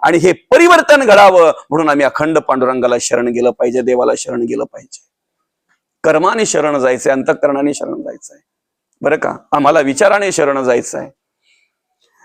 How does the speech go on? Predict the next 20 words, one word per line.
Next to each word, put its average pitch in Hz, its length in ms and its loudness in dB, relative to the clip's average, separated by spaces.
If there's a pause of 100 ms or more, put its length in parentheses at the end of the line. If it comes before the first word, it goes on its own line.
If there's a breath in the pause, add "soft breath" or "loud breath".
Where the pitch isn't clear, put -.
(160)
आता 156 200 4 (1500)
त्या 156 80 2
ठिकाणी 170 300 2
कार्य 160 340 2
करत 180 240 0
असताना, 151 460 0
देव 165 280 2
कार्य 160 280 2
करत 160 260 0
असताना 160 340 -2
सुद्धा 135 400 -2 (800)
आमच्या 165 260 0
अंतःकरणामध्ये 170 680 0
अभिमान 160 400 2
असतो, 147 320 0
अहंकार 156 420 0
असतो, - 440 -12 (300)
समजत 160 400 0
नाही 165 120 -2
आम्हाला. 120 320 -6